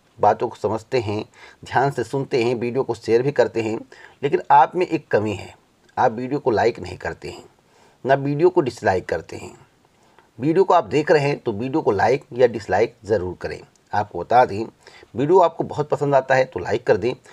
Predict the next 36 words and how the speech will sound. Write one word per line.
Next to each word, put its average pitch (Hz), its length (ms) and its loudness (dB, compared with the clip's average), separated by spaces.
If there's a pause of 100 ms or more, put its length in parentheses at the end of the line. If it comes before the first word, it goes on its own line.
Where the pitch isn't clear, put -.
(200)
नहीं 165 260 2
पसंद 165 320 0
आता 139 220 2
है 151 60 2
तो 147 120 -2
डिसलाइक 95 420 -6
कर 87 120 -6
दें। 82 140 -16 (320)
लेकिन - 280 -4
अगर 143 140 4
आपने 147 300 2
वीडियो 123 260 -6
को - 180 -14
ओपन 110 280 0
किया 117 220 -4
है 98 140 -4
तो - 140 -12
कुछ - 280 -8
ना 156 80 -2
कुछ 156 180 -10
करके 92 360 -4
जाइए। - 380 -12 (500)
बहुत 165 260 0
पसंद 165 280 0
आ 156 80 4
जाए, 151 260 2 (260)
अत्यधिक 120 400 0
पसंद 156 300 0
आ 156 60 4
जाए 143 180 4
तो - 160 -10
चैनल 135 200 -2
को 131 120 -2
सब्सक्राइब 107 440 -2
कर 107 140 -2
लें, 101 180 -6